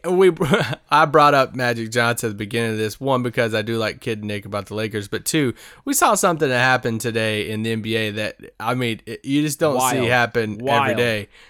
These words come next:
Speaker 1: Uh, the fact that Magic Johnson went on First Take, which I never watch First Take. I, it just, I'm not a huge fan of the show, but he goes on First Take, and not only did he go on First Take, but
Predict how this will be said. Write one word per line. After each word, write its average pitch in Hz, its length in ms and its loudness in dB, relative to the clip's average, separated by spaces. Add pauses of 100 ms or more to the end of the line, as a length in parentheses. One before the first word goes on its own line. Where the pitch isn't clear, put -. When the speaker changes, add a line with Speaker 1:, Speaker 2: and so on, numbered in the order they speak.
(180)
Speaker 1:
Uh, 107 180 -6
the 120 160 -4
fact 143 320 0
that 110 140 -4
Magic 131 420 -4
Johnson 120 500 -2
went 113 140 -4
on 110 120 -4
First 120 420 -2
Take, 110 320 -4
which 117 260 -8
I 156 160 0
never 110 320 -2
watch 101 240 -4
First 98 300 -8
Take. 98 260 -6
I, 107 140 -4 (100)
it 113 140 -8
just, 104 400 -10 (160)
I'm 107 200 -8
not 95 220 -6
a - 20 -12
huge 95 260 -12
fan 98 200 -8
of 95 80 -10
the 95 60 -12
show, 101 340 -6 (400)
but 117 300 -2
he 127 180 -6
goes 135 260 -2
on 131 140 -2
First 120 340 -2
Take, 110 440 -4 (100)
and 113 400 -2 (500)
not 208 300 2
only 262 280 2
did 165 180 -2
he 139 40 -4
go 151 200 0
on 151 240 0
First 127 360 -2
Take, 127 440 -2
but 139 260 0